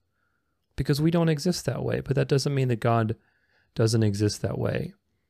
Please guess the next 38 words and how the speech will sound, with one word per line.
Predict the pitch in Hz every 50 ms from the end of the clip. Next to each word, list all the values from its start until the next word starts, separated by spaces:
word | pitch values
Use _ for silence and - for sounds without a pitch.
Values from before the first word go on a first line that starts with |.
| _ _ _ - - - - -
But | 294 277
some | - 269 254
people | 262 262 214 202
also | 196 208 208 202 220
believe | 202 180 180 180 180 185 190 180 -
in | 196 185 165 170 170 170 170
the | 160 156
monarchy | 143 143 143 147 147 143 - 143
of | 131 117
the | 110 104
Father, | - - - 160 165 175 180 175 180 175 175 165
which | 143 131 - -
is | 127 120 123 - - - - - -
shared | - - - - 147 143
by | 135 120 113
some | - - 110
Protestants. | - - - 131 131 156 165 156 - - 165 165 175 160 -
A | 127
lot | 110 101
of | - -
Catholics | - - 147 147 151 - - 147 147 - - - - _ _ _ _ _ _ - - - -
also | 139 139 135 - 156 143
espouse | 139 - - - 135 131 131 131
this | 131 131 - -
idea, | 135 131 131 127 127 123 123 127 131 127 - _ _ _ _ _ _ _ _ _ _ _ _ _ - - -
which | 151 151 143
is | 170 156 147
the | 160 160 156
idea | 156 147 151 151 147
that | 139 135 123
the, | - - - _ _ -
the | 196 143
Father | - - - 214 226 247 247 220 196
has | 190 190 185 170 -
kind | - - 175 170
of | 165 147
a | 135 123
special | - - - 151 143 135 - 143 127 123 117 117 -